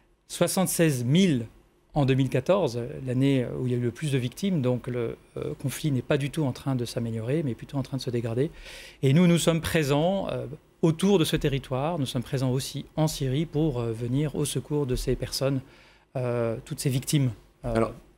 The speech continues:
Speaker 2: ça, c'est, euh, en, en, en Syrie, et puis c'est actuellement. Mais, euh,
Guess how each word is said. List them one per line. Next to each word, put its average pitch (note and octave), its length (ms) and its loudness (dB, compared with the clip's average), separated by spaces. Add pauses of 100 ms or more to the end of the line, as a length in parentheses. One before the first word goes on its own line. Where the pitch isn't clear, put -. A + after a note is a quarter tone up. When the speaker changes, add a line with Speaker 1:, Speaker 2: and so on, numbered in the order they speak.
(120)
Speaker 2:
ça, D3+ 220 0
c'est, C3 360 4
euh, A2 260 4
en, B2 160 0
en, G#2+ 600 0
en A2+ 60 2
Syrie, C3 280 2
et B2+ 60 2
puis - 140 -14
c'est G#2+ 280 2
actuellement. C#3+ 500 2 (400)
Mais, C3 340 6
euh, G#2 840 4